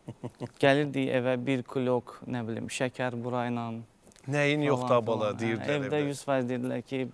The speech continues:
Speaker 1: nə məcburdur. <laughs> Bilmirəm, o vaxt maraqlı idim.
Speaker 2: Bir trekdə deyirsən ki, söz vermişəm, bir də kasıb olmayacağam. Ə,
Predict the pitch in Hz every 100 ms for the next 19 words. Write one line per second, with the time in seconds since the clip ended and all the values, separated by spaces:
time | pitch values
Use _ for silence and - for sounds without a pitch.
0 | - _ - 135 139 143 117 110 107 113
1 | - _ - - 143 156 - 175 165 131
2 | 120 135 135 - - - - _ - 127
3 | 127 123 123 127 117 - 120 _ _ _
4 | _ _ _ _ _ - - - 208 208
5 | - - 165 156 185 151 123 - 113 -
6 | 139 - - - - - - 147 123 127
7 | 113 117 127 120 117 113 - 110 - 113
8 | 104 95 90 87 101 110 - _ - -
9 | - - - 110